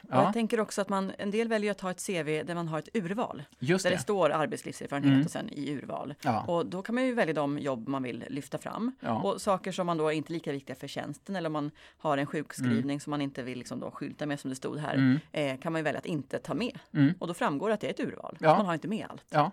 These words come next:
Speaker 1: Ja.
Speaker 2: Ja, precis. Och det där är väl ett jättebra sätt, för allt allt måste ju inte vara med.
Speaker 1: Mm.
Speaker 2: Eh, det kan vara, du ska ju lyfta fram de sakerna som är, som är meriterande till det här jobbet du söker.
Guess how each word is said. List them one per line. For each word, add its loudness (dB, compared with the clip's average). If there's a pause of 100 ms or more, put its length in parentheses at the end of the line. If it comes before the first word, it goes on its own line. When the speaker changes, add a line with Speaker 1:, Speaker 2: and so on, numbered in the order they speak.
(100)
Speaker 1:
Ja. -2 (200)
Speaker 2:
Ja, 0
precis. 0
Och -4
det 0
där 4
är 0
väl -2
ett -6
jättebra 0
sätt, -4
för -2 (520)
allt 4 (240)
allt 6
måste 0
ju 2
inte 0
vara 4
med. 0 (200)
Speaker 1:
Mm. -10 (160)
Speaker 2:
Eh, -4 (120)
det -4
kan -2
vara, 2 (420)
du -4
ska -4
ju 0
lyfta -4
fram -2
de -2
sakerna -6
som -4
är, -6
som -6
är 2
meriterande -4 (840)
till -4
det -4
här -4
jobbet -6
du -14
söker. -12